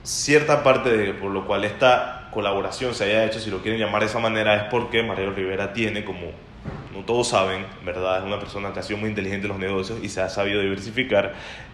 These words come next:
y tiene cierta cantidad de concesionarios. Los números no los tengo, pero tiene algunos concesionarios en Estados Unidos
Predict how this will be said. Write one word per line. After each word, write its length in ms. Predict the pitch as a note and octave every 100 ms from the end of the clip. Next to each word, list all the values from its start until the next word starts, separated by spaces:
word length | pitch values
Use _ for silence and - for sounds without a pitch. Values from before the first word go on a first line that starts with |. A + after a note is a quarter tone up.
| - C#3+
y 160 | C#3
tiene 340 | C#3 A2 A#2 A#2
cierta 640 | C3 B2+ A2+ - A2+ A2+
cantidad 520 | G#2 F#2+ F#2+ F#2+ F#2+
de 200 | G2+ G2+
concesionarios. 760 | G#2 G#2 F#2+ F#2+ G2 G2 G2 G#2+
Los 140 | G#2
números 260 | B2+ B2+ G2
no 80 |
los 140 | G2 G2+
tengo, 280 | G2 G#2 A2
pero 260 | G2+ G2+
tiene 220 | G2+ G2 G#2
algunos 260 | G#2 A2
concesionarios 560 | G#2+ G2 F#2 F#2 F#2 G#2
en 80 | F2+
Estados 300 | F#2+ G2+ G2+
Unidos 420 | G2 F#2 G2